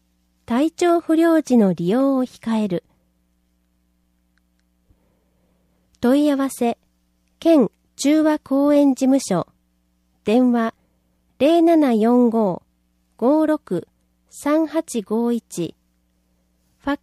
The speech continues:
クス、零七四五五六三八五五、ホームページ、ダブルダブルダブルドットプリフ、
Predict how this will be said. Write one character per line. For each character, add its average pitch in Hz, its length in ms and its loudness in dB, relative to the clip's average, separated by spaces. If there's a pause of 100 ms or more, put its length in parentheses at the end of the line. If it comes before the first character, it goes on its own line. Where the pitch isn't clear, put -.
ク 254 100 -4
ス、 - 300 -8 (720)
零 320 260 2
七 311 320 2
四 240 360 0
五 226 360 -2 (540)
五 269 280 0
六 269 420 -4 (460)
三 320 340 -2
八 285 360 -6
五 226 300 -2
五、 202 320 -2 (1080)
ホ 320 220 2
ー 320 40 2
ム 320 160 2
ペ 302 240 0
ー 247 40 -4
ジ、 - 260 -6 (840)
ダ 214 160 -2
ブ 294 140 -2
ル 349 160 -2
ダ 320 140 0
ブ 320 120 -2
ル 320 160 0
ダ 320 120 -2
ブ 302 120 -4
ル 277 120 -2
ド 220 120 -6
ッ 208 60 -8 (120)
ト 190 220 -8 (640)
プ 262 100 -6
リ 294 140 -4
フ、 - 260 -8